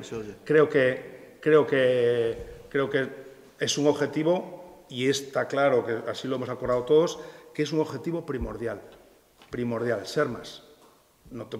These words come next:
Speaker 2: no te puedo decir todavía cómo vamos a hacerlo, porque estamos analizando todo lo que hay encima de la mesa,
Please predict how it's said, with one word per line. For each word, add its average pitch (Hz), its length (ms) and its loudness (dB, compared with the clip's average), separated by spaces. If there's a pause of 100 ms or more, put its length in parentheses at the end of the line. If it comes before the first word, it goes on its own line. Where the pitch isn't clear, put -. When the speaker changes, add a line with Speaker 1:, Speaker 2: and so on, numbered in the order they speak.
Speaker 2:
no 123 240 -6
te 135 100 -4
puedo 131 300 0
decir 127 260 -2
todavía 127 880 2
cómo 143 180 4
vamos 127 260 4
a 131 140 6
hacerlo, 190 520 2
porque 110 220 -8
estamos 117 400 -6
analizando 117 560 -2
todo 120 200 -4
lo 117 80 0
que 117 60 -2
hay 120 60 -2
encima 127 220 -6
de 127 60 0
la 127 60 0
mesa, 247 480 -4